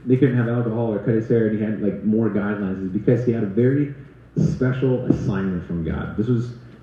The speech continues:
not, what, what he was gonna do is not what everybody did. He was set apart for this purpose. And so here's what it says. "The woman gave birth to a son and named him Samson. The boy grew,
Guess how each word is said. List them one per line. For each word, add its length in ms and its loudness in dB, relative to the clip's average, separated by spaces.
not, 500 2
what, 200 6
what 160 6
he 100 6
was 140 4
gonna 160 4
do 160 6
is 80 2
not 160 2
what 180 -2
everybody 400 0
did. 400 -6
He 80 0
was 180 2
set 140 2
apart 300 -2
for 60 -4
this 180 0
purpose. 340 0
And 100 4
so 120 8
here's 160 10
what 80 10
it 80 6
says. 320 2
"The 100 6
woman 500 4
gave 240 4
birth 300 2
to 80 2
a 40 2
son 280 -2
and 100 0
named 180 0
him 140 -4
Samson. 520 -6
The 80 2
boy 240 8
grew, 480 4